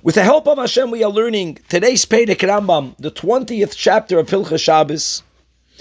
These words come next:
Rambam in Halacha Yud Daled is telling us that just like a person is commanded, Kishem Sha'adim Mitzuva Al Shvisas Behem Toy B'Shabbos, to make sure that our animals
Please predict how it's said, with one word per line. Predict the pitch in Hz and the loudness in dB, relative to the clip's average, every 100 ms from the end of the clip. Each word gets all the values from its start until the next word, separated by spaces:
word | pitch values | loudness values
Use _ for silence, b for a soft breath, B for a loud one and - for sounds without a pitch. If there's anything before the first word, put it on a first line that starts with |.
| B B B | B B B
Rambam | 156 233 240 226 208 | 2 2 2 0 0
in | 196 | -4
Halacha | 175 185 220 - 196 175 | -2 0 0 0 -4 -6
Yud | 208 156 | -8 -4
Daled | 185 208 196 170 117 - _ _ b b - | 0 2 2 0 -4 -14 _ _ b b -8
is | 143 | -6
telling | - 196 208 170 | 0 2 2 0
us | 139 - - b b | -4 -6 -20 b b
that | 139 127 | -4 0
just | - - - | 4 2 2
like | 214 214 208 | 0 0 0
a | |
person | - 214 214 196 | 0 0 0 -2
is | 196 | -6
commanded, | - 180 196 208 202 196 190 - | -4 -2 2 2 2 2 0 -2
Kishem | 165 - 208 208 | -6 -2 0 -2
Sha'adim | 180 208 - 185 196 | -2 -2 0 0 0
Mitzuva | 185 - 202 196 180 | -2 -4 -2 0 2
Al | 175 | 0
Shvisas | - - 208 185 185 | -2 -4 -4 0 0
Behem | 127 170 185 233 226 | 2 0 2 0 0
Toy | 175 143 | -2 0
B'Shabbos, | 139 143 120 - - | -2 -2 -4 -10 -10
to | 151 | -4
make | 190 214 | -2 -2
sure | - 202 | 0 0
that | 185 180 | 2 2
our | 180 185 185 | 2 2 2
animals | 226 277 262 208 170 139 | 2 2 2 0 -2 -6